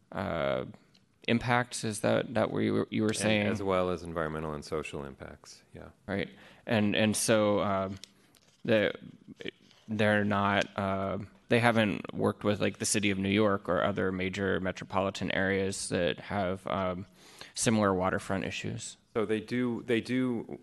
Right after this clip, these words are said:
Speaker 2: have studies all over the country. Um, New York, in fact, ha-, is, uh, a little, has a similar study to us, is a bit ahead of us in the process. And in fact, New York did do, it's a little bit of a fine distinction. New York did a comprehensive benefit analysis.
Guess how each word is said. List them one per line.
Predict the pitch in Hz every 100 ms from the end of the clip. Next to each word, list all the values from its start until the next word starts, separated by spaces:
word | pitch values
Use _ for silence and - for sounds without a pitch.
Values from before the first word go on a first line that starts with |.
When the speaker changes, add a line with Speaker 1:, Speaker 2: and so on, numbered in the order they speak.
| -
Speaker 2:
have | 104 101 95
studies | - 104 95 87
all | 90 95
over | 95 90
the | 82
country. | - 92 80 - 85 80 78 - -
Um, | 92 82 78
New | 82
York, | 82 82 -
in | 85
fact, | 90 78 -
ha-, | - 82 -
is, | 80 76 - -
uh, | 80 78 78
a |
little, | 87 90 82
has | 92 85
a |
similar | 80 110 98 95
study | - 92 90
to | 80
us, | 90 87 - -
is | 92 82
a |
bit | 78 92 - _ _ _ -
ahead | - 95 92
of | 87
us | 90 -
in | 85
the |
process. | 76 - 85 - 104 101 - - - - _ -
And | 98
in | 95
fact, | 107 98
New | 117
York | 113 107
did | - 101
do, | 98 95 92 92 87 - - _ -
it's | -
a |
little | 87 98
bit | 92 87
of | 80
a |
fine | - 87 82 80
distinction. | - - 82 - 82
New |
York | 82 82
did | - 90
a |
comprehensive | 87 90 - 87 85 -
benefit | 85 85 80 85
analysis. | 82 78 76 - 82 76 -